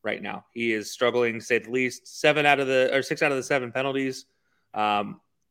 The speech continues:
in the game on de-, on the, on the, on the Lions defense were against Or-, Or-, Oruwariye. And,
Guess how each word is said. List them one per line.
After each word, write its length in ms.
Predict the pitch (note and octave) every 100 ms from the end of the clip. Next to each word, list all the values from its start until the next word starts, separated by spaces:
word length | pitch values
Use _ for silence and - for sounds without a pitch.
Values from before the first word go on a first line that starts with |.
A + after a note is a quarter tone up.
| _
in 140 | C3 B2+
the 60 |
game 340 | A#2 B2+ B2+ A#2+
on 220 | B2+ A2
de-, 160 | C3 B2+
on 160 | B2+
the, 140 | B2 A#2
on 160 | B2
the, 260 | A#2+ A2 A#2
on 120 | A#2+
the 60 | A#2
Lions 260 | B2 A#2
defense 320 | C3 B2+ B2
were 300 | B2+ A2 B2
against 420 | A2+ A2+ A#2+ A#2 -
Or-, 180 | G#2+ A2+
Or-, 220 | A#2 B2 -
Oruwariye. 580 | B2 A2+ A#2+ B2+ C3+ C3+ _ _ _ _ _ -
And, 480 | C3 B2 A2+ A2